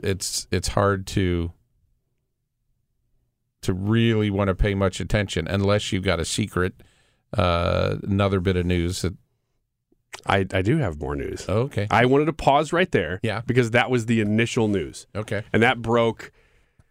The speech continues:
Speaker 2: uh, after Christmas, before New Year's.
Speaker 1: Mm-hmm.
Speaker 2: And a lot of it was breaking because she hadn't filed the lawsuit yet. You know, this is, like anything of this stature, she's gonna tell everybody, "This is what I'm doing."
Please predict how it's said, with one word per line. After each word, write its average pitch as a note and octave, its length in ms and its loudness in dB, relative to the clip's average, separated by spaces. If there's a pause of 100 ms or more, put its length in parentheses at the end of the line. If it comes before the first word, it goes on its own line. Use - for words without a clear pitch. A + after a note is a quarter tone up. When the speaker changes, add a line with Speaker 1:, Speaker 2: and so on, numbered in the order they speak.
(200)
Speaker 2:
uh, B2+ 580 2 (260)
after E3+ 340 0
Christmas, C#3+ 400 -2
before A2+ 300 -2
New G2+ 100 0
Year's. C#2 360 -8 (140)
Speaker 1:
Mm-hmm. F2+ 220 -4 (220)
Speaker 2:
And D3 140 4
a C#3+ 40 2
lot F#3 260 2
of F#3 120 0
it C3+ 80 2
was B2+ 160 0
breaking C3+ 340 0
because B2 260 -2
she D#3 140 -2
hadn't D3 260 0
filed A2+ 420 0
the G2 80 -2
lawsuit F#2 400 -2
yet. E2 180 -4
You A2+ 100 -2
know, A2+ 80 0
this A2+ 200 -2
is, G#2 200 -2 (380)
like G3 200 4
anything G2+ 500 -2 (1300)
of C#3 260 2
this A#2 180 2
stature, B2 720 -2 (520)
she's F3+ 300 0
gonna C#3+ 220 2
tell D3+ 360 0
everybody, G#2 460 0
"This B2 340 0
is D3+ 160 -2
what B2 180 2
I'm A2+ 200 -2
doing." G#2 480 0